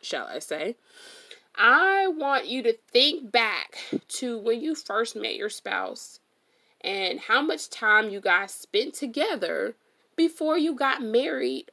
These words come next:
or had kids. I think you can honestly think back to how much time you guys spent together,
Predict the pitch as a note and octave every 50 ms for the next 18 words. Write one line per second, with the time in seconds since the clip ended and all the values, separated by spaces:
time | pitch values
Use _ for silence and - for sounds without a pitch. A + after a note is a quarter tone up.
0 | _ - B3 C4+ C#4 C#4 C4 - C#4+ D4+ D4+ D#4 - _ - - D4 D#4+ F4 F4
1 | - - - - _ - - - _ _ _ _ _ _ _ _ _ _ _ F3+
2 | A#3+ A#3+ - - C#4+ C#4 C#4 D4 D#4+ - - C#4 A3+ G#3+ A3 A3 G3+ - _ _
3 | _ _ _ _ _ _ _ _ _ _ _ _ _ _ _ _ _ _ _ _
4 | _ A#3 A#3+ C4+ C4+ C4+ C4 - - - A3+ A3 - _ - A3 G#3 A3 A3 G3+
5 | - G3 F#3+ F#3+ F#3+ - _ - - A#3 G3+ F#3+ F#3 F#3 F#3+ _ _ _ _ _
6 | _ _ _ _ _ _ _ _ _ - - - G#3+ B3 B3 A#3 - - - -
7 | - - - A#3 A3 A3 A3 A3+ A#3 G#3+ A3+ A3 G3+ A3 G3+ G3+ G#3 G#3 G#3 -
8 | - - - G#3+ G3+ - - - A#3+ G3 G#3 G3+ G3+ G3+ G3+ G3+ G3+ G3 G3 G#3